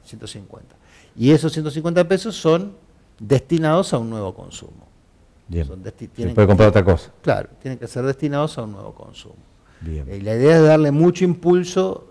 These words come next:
Speaker 1: este, el, el, entre el doce y el dieciséis de agosto a,
Speaker 2: Ujú.
Speaker 1: a esta promoción, para después, más adelante, seguir haciendo nuevos pasos y nuevas promociones fuertes.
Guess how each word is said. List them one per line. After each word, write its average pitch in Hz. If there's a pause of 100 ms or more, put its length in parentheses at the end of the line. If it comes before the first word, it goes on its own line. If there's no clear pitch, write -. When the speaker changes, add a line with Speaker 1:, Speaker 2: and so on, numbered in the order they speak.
(100)
Speaker 1:
este, 104
el, 95 (320)
el, 98
entre 92
el 98
doce 117
y 107
el 104
dieciséis 104
de 104
agosto 139 (140)
a, 50
Speaker 2:
Ujú. 104
Speaker 1:
a 104
esta 107
promoción, 127 (720)
para 113
después, 113
más 120
adelante, 117
seguir 101
haciendo 101
nuevos 98
pasos -
y 95
nuevas 95
promociones 92
fuertes. -